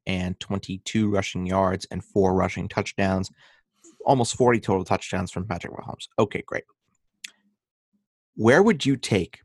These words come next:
Patrick Mahomes? If you know this is a guy that you know could be a forty total touchdown guy, where are you taking Patrick Mahomes? A D P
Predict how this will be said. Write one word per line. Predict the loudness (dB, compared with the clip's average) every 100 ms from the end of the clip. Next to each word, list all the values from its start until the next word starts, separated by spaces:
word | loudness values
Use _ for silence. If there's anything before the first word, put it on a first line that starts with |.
| -6
Patrick | -6 -4 -10
Mahomes? | -12 -14 -18 -18 _ _ _ _ _ _ _ -2
If | -2 0
you | 4 6
know | 8 6 2 -10 _ _ _ _ _ _ -4
this | 0
is | 4 6
a |
guy | 6 4 2
that | -2
you | 0 4
know | 4 4
could | 2 0
be | 2 0
a |
forty | -4 0 2 2 2
total | 2 4
touchdown | 4 0 2 2 2
guy, | 0 -6 _ _ _ _ _ _ _ _ _ _ _ _ _ _ _ -10
where | -4 4 8 8
are | 6
you | 4 0
taking | 2 2 2 -2
Patrick | -2 -4 -4 -8
Mahomes? | -8 -10 -12 -2
A | 0 2
D | 0
P | 0 0 0